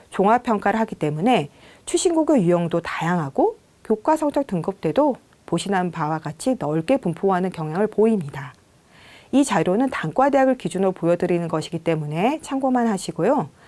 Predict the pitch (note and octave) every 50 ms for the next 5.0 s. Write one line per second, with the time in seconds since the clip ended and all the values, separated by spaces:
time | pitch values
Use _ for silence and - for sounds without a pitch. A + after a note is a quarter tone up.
0 | - - - - - - - - - G3 G3+ B3+ D4+ D4+ D4 D4 C#4+ D4 C#4+ C4
1 | - E3+ - G#3 G3+ - A#3+ A#3+ B3 B3+ C4 A#3+ A3+ G#3 - - E3+ D3+ D3 -
2 | G#3+ B3+ D4+ E4+ - _ - - E3+ E3 D#3+ F3+ G#3 A#3 C#4 D#4+ - - - -
3 | - - F3 F#3 - C#4+ C#4 C4+ C4 - B3 A3+ A3+ A3+ - - - - - D#3+
4 | E3 F3+ G3 G3 G3+ E3 D#3 - - E3 - D#3+ D3 D3 E3+ F3+ A#3+ D#4 D4+